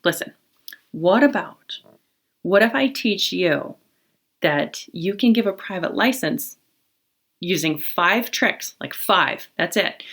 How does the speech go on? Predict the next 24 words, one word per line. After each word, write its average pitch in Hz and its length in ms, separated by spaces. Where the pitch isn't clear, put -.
Give 175 160
a 170 60
private 202 320
license 190 360
instead 170 440
of 226 100
your 240 100
private 220 320
students, - 480
um, 156 400
getting 160 220
licensed 156 340
in 151 100
sev-, 156 300
seventy-five 165 640
hours, 160 340
which - 160
is - 180
roughly 160 440
the 156 80
national 147 440
average. 156 420
What 208 140
about 262 340